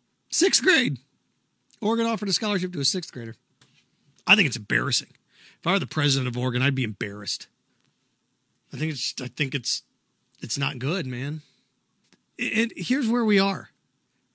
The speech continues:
'Cause this is how ridiculous this is. Would you be okay with a baseball program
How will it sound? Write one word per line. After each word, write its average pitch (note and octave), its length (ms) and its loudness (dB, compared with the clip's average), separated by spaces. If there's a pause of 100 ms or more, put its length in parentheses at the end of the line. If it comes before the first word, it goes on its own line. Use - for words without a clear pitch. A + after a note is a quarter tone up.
(200)
'Cause G#3 140 2
this C4+ 180 6
is A3+ 80 4
how A#3 140 6
ridiculous G#3 560 4
this A#2+ 240 -8
is. - 300 -12 (1080)
Would C#3+ 200 -2
you G3 120 6
be G#3 160 6
okay G3+ 300 4
with A3 220 2
a C3 200 2
baseball D3+ 560 0
program G3 520 -4